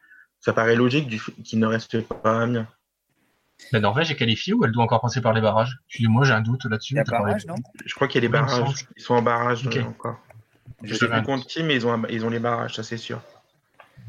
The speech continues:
Speaker 2: J'avais un petit doute.
Speaker 3: Hop, affaire à suivre, Adrien nous donne la réponse dans, dans quelques instants. Et le dernier départ qu'on attend dans, dans les prochains jours, il y en aura d'autres, hein, mais, euh, départs principaux, c'est celui de Bakay Dibassi. C'est un symbole également, euh, Morgan. C'est, ça démontre que c'est la fin d'une époque, la fin d'une ère à Amiens.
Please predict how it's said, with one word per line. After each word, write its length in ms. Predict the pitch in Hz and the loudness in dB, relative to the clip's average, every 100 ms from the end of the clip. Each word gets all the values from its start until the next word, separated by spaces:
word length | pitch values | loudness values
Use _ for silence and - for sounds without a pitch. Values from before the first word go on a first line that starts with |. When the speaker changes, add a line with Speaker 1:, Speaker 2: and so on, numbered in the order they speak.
| 110 - | -18 -12
Speaker 2:
J'avais 140 | 104 | -6
un 80 | 104 | -6
petit 140 | - | -6
doute. 300 | - - - - - _ _ _ _ _ - | -10 -14 -12 -10 -12 _ _ _ _ _ -12
Speaker 3:
Hop, 100 | - - _ - | -12 -14 _ -8
affaire 280 | 104 - 107 | -4 0 0
à 80 | |
suivre, 280 | 104 - 110 | 0 -2 0
Adrien 240 | 107 107 107 | 0 -2 -4
nous 100 | 107 | -4
donne 180 | 107 | -2
la 100 | 107 | -2
réponse 300 | 107 101 117 | -4 -4 -4
dans, 140 | 104 101 | -4 -4
dans 140 | 107 | -2
quelques 320 | 110 113 117 | -2 -2 -2
instants. 280 | 117 - 143 | -4 -4 -2
Et 40 | 135 | 0
le 60 | |
dernier 280 | 127 131 139 | 2 0 0
départ 460 | 120 143 143 151 139 | 2 2 2 -6 -8
qu'on 160 | 131 | -10
attend 260 | 127 123 135 | -10 -10 -10
dans, 300 | 127 123 120 | -8 -8 -8
dans 100 | 117 | -6
les 140 | 113 | -8
prochains 300 | - 123 127 | -8 -10 -8
jours, 220 | 120 139 | -8 -8
il 60 | 110 | -10
y 20 | |
en 80 | 107 | -12
aura 200 | 107 110 | -12 -10
d'autres, 240 | 120 120 | -10 -12
hein, 100 | 104 92 | -16 -20
mais, 280 | 98 - - | -20 -20 -20
euh, 40 | - - _ _ _ _ | -20 -20 _ _ _ _
départs 400 | 101 117 120 117 | -4 -2 -2 -6
principaux, 720 | - - 131 - 123 131 156 - - - - _ | -8 -8 -8 -8 0 2 2 -2 -20 -20 -20 _
c'est 140 | - | -6
celui 240 | 117 127 135 | 2 6 6
de 60 | |
Bakay 280 | 143 151 165 | 4 -2 -4
Dibassi. 560 | 151 147 147 - 175 175 | -6 -8 -8 -8 -10 -10
C'est 360 | - 139 135 | -12 -10 -8
un 100 | 139 | -8
symbole 440 | 135 156 147 185 180 | -10 -10 -6 -4 -4
également, 460 | 139 139 139 139 | -4 -6 -6 -6
euh, 160 | 123 117 | -4 -4
Morgan. 400 | 120 113 131 143 | -6 -6 -8 -8
C'est, 380 | - - 120 120 | -12 -10 -10 -10
ça 320 | - - 120 | -12 -8 -6
démontre 380 | 117 127 139 - | -2 -2 -4 -6
que 80 | 123 | -8
c'est 160 | - | -4
la 120 | 113 | -4
fin 180 | 120 135 | -2 -4
d'une 180 | 123 127 | -4 -2
époque, 320 | 123 151 156 | 0 0 0
la 100 | 123 | -4
fin 160 | - 127 | -4 -4
d'une 220 | 120 123 | -2 0
ère 180 | 143 139 | 0 0
à 80 | 131 | -2
Amiens. 300 | 120 143 | -2 -4